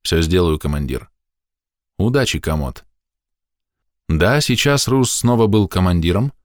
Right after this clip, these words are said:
от действий которого зависела судьба маленького девчачьего отделения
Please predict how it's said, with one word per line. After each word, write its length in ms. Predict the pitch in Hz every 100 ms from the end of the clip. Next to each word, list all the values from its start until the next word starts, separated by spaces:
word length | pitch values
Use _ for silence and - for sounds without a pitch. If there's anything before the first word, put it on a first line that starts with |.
| _
от 200 | 92 90
действий 360 | 110 110 107
которого 420 | 101 101 120 123 120
зависела 440 | 110 117 - 101
судьба 320 | 98 98 113
маленького 440 | 113 110 110 104 101
девчачьего 560 | 98 - 90 95 95
отделения 580 | 107 120 135 95 67